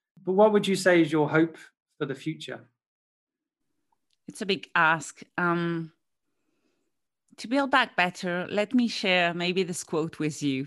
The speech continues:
Speaker 2: that I love. "The world needs dreamers, and the world needs doers. But above all, the world needs dreamers who do.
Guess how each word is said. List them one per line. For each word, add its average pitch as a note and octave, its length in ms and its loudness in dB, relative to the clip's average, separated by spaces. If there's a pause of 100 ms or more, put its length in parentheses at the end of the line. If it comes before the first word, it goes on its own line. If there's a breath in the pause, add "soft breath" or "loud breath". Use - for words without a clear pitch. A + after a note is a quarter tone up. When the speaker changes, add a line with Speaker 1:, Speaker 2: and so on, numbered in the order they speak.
Speaker 2:
that D3+ 120 -6
I D3+ 140 2
love. C#3 420 -2 (1400)
"The G#3+ 100 -6
world B3+ 500 4
needs A3 600 0
dreamers, F3+ 760 -2 (640)
and G3 160 -2
the G3+ 60 -2
world G3 580 4
needs F#3+ 460 -2
doers. D3+ 680 -4 (680)
But G3 120 0
above G#3+ 440 4
all, D3 420 -2 (400)
the F3+ 100 -8
world F3+ 380 2
needs F3 560 -6
dreamers E3 460 -4
who E3+ 160 -8
do. C#3+ 380 -4